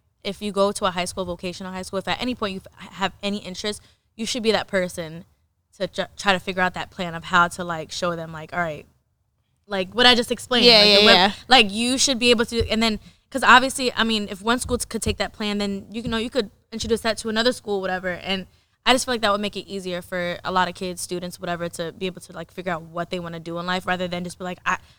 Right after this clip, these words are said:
Speaker 1: I don't wanna do, I don't wanna do, I don't wanna become a nurse."
Speaker 2: I think there definitely should be career development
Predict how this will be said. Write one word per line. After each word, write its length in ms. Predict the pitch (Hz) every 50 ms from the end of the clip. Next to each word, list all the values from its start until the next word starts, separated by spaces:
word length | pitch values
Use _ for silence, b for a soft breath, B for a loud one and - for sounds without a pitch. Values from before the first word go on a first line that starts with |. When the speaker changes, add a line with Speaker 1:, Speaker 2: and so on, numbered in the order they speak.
| b b -
Speaker 1:
I 140 | - 214
don't 80 | 202 190
wanna 160 | 196 185 185
do, 100 | 190 208 - -
I 80 | 220
don't 140 | 277 311 277
wanna 160 | 254 247 233
do, 260 | 214 185 214 214 208 208 -
I 40 | 226
don't 80 | 269 320
wanna 100 | 302 294
become 240 | 240 - 254 226
a 20 | 202
nurse." 460 | 175 165 175 214 240 - - - - _ -
Speaker 2:
I 140 | - 233 233
think 200 | - 247 233 233 247
there 100 | 254 247
definitely 360 | 208 202 208 - 208 202 196
should 260 | - - 202 180 180
be 160 | 202 190 185
career 400 | - - - 190 202 190 190 190
development 600 | 180 180 190 185 185 190 185 185 185 190 185 190